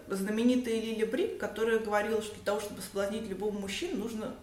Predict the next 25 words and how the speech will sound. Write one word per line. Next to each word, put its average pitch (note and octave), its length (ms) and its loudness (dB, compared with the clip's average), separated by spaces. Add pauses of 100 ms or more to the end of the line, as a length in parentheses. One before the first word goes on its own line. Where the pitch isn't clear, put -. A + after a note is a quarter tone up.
(480)
разрешить G#3 460 -4
ему G3+ 160 -2
то, D4 180 -2
что G#3+ 280 -2
дома G#3+ 300 0
ему G3+ 140 0
запрещают. F#3+ 760 -4 (840)
Вот E3+ 140 -8
если G3+ 260 0
дома G#3+ 280 4
ему G3+ 280 -2
жена G3+ 280 0
запрещает G3+ 600 -2
курить G3 280 -4
сигареты, G3 500 0
а E3+ 60 6
я G3 180 4
встречу G3 440 -2
его F#3+ 160 -2
с F#3+ 40 -4
пачкой F#3+ 500 0
и - 20 -6
положу F3 420 -4
там F3 180 -8
ему F#3 280 -10